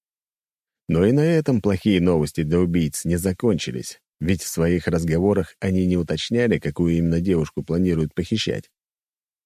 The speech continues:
И потому, когда Леониду принесли донесение об этом, а у него как бы дочь находится на лечении здесь, за кем еще могут прийти персы?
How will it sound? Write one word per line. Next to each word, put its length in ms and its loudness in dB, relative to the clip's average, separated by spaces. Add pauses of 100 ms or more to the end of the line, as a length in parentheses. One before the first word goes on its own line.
(300)
И 140 2
потому, 420 2
когда 320 0
Леониду 480 2
принесли 520 0
донесение 720 2
об 100 -2
этом, 340 -8 (1040)
а 280 0
у 220 2
него 460 2 (140)
как 200 0
бы 160 0
дочь 520 -2
находится 580 -2
на 80 0
лечении 520 0
здесь, 500 -12 (600)
за 220 0
кем 240 2
еще 260 0
могут 300 2
прийти 400 -2
персы? 640 -2